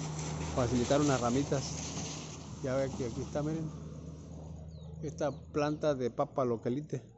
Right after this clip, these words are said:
Así le dicen, si alguien la conoce con otra, con otro nombre y que, y que, y que se dé cuenta para qué sirve. Si realmente se-, sirve para limpiar el hígado.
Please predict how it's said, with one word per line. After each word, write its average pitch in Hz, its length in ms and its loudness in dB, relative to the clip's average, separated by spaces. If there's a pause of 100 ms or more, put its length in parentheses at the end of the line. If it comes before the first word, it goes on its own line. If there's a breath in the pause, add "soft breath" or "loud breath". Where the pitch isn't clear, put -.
(640)
Así 113 180 2
le 170 100 10
dicen, 160 320 10
si 143 120 8
alguien 160 220 8
la 139 80 8
conoce 143 340 6
con 139 140 6
otra, 127 500 4 (460)
con 131 100 2
otro 147 220 6
nombre 147 300 8
y 120 80 6
que, 120 260 6
y 123 100 4
que, 120 120 4 (640 soft breath)
y 131 100 2
que 127 80 8
se 139 140 6
dé 143 100 10
cuenta 151 360 8
para 123 220 4
qué 147 380 6
sirve. 170 400 4 (1400)
Si 135 340 8
realmente 147 480 8
se-, 135 360 2
sirve 156 320 8
para 120 600 6
limpiar 120 320 8
el 139 120 8
hígado. 175 320 8